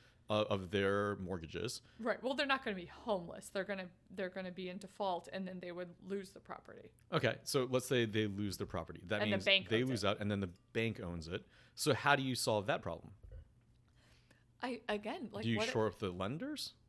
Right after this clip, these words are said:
Speaker 2: No, I think what
Speaker 1: So that
Speaker 2: we,
Speaker 1: they can
Speaker 2: what we
Speaker 1: absorb?
Speaker 2: said, yeah, what we said earlier, there would have to be some sort of hybrid solution where you're offering, you know, mortgage relief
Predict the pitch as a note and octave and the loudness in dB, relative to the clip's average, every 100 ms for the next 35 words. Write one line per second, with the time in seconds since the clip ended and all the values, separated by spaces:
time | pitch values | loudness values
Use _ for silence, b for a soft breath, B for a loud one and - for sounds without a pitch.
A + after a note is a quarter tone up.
0 | B3+ A#3 G#4+ A#3+ A3 A#3+ B3+ B3+ A2+ - | -6 -4 -2 -2 -4 -6 -4 2 2 2
1 | A2+ B2 F#2 - G2+ A2+ C4 C4 B3+ b | 2 0 0 0 2 4 2 0 -6 b
2 | b b D4 G4 G3+ G3+ A#3 A#3+ C4+ B3 | b b -6 -4 -2 -4 -6 -6 -4 -4
3 | - G3 A#3+ F4 A3+ F#3+ G3 G#3 G#3 F#3+ | -6 -6 -4 -4 -2 -2 -2 -4 -4 -6
4 | - E3 A#3+ D4 C#4+ - A3 A#3 - G#3+ | -12 -12 -10 -8 -10 -8 -8 -8 -10 -10
5 | G#3 A3 G#3+ G3 F#3 E3+ _ _ _ _ | -6 -4 -2 -4 -6 -10 _ _ _ _
6 | _ _ _ _ - - - G#3+ A#3+ A#3+ | _ _ _ _ -20 -10 -2 -2 -2 -6
7 | A3+ F#3+ G3 A#3+ - E3+ F#3 F#3+ G3 G3 | -6 -8 -6 -6 -6 -10 -8 -4 -2 -4
8 | - F#3+ G3 - A#3 A3+ G#3+ G#3 B B | -2 -2 -2 -6 -6 -4 -4 -4 B B
9 | B B B G3+ G3+ F#3+ F#3 F3+ F#3 A3 | B B B -14 -10 -8 -10 -8 -6 -4
10 | G#3+ E3 G3 E3 F3+ G3+ | -4 -6 -10 -10 -8 -10